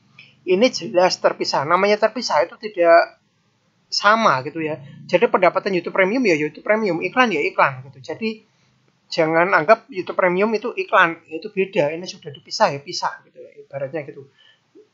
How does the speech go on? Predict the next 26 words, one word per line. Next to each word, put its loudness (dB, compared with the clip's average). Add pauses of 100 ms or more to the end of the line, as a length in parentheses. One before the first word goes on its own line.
Eh, 2
ibaratnya -4
itu 0
ini 0
laki-laki, 0
ini -2
perempuan -2
ya, -10
pisah -4
gitu, -20
pisah, -2
nggak -10 (100)
ada -10
hubungannya. -8
Intinya -8
kayak -12
gitu -10
ya. -14 (1900)
Jadi -4
sumber 2
pendapatannya 0
itu -4
beda, 2
beda, 2
terpisah, -4
dan 0